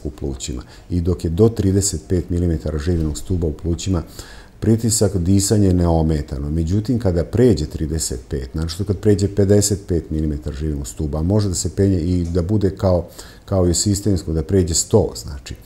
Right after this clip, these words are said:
sto milimetara živinog stuba, u tom slučaju dolazi do otežanog disanja, do otežane cirkulacije, dolazi do grča krvnih sudova u plućima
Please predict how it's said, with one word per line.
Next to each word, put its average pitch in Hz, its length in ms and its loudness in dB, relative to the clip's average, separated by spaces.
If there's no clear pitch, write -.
sto - 260 2
milimetara 78 540 0
živinog 76 340 -2
stuba, 101 300 0
u 85 80 2
tom 90 200 -2
slučaju 92 340 -4
dolazi 82 420 0
do 80 100 -4
otežanog 95 540 0
disanja, 82 420 -4
do 78 140 0
otežane 95 360 -2
cirkulacije, 85 580 -4
dolazi 85 320 -2
do 80 140 -4
grča 98 360 0
krvnih 95 420 -2
sudova 90 380 -2
u 76 100 -4
plućima 92 560 -4